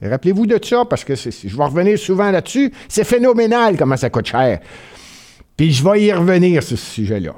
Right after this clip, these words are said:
Mais tout ça, de toute façon, là, avant d'arriver à <laughs> un sujet différent, félicitations, Monsieur Antakli. Montréal vient de faire l'acquisition de terrain et vous souhaitiez un jardin. Tant mieux,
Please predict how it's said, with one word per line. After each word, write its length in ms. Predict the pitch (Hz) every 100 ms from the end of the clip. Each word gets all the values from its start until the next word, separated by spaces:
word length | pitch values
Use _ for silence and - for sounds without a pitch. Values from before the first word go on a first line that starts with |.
| 127
Mais 120 | 139
tout 120 | -
ça, 140 | -
de 40 | 226
toute 80 | -
façon, 380 | 123 160 190 - -
là, 380 | 139 220 - -
avant 280 | 135 139 196
d'arriver 600 | 175 151 160 147 165 151
à 160 | 113 - - - _ _ _ _ - -
<laughs> 220 | 156 -
un 140 | 160 110
sujet 480 | - 120 107 135
différent, 460 | 123 101 110 101 127 - - - - - -
félicitations, 720 | 269 294 - 247 226 277 269
Monsieur 280 | 233 190 226
Antakli. 560 | 208 202 196 240 302 311
Montréal 520 | 214 247 233 233 226
vient 140 | 214
de 100 | 202
faire 160 | 175 185
l'acquisition 680 | 220 320 220 - 175 220
de 140 | 240 156
terrain 480 | 156 208 175 196 269
et 200 | 277 156
vous 180 | 147 151
souhaitiez 520 | 143 175 180 170 208
un 100 | 202
jardin. 380 | 160 156 143 214 254 - -
Tant 200 | 196 208
mieux, 220 | 190 214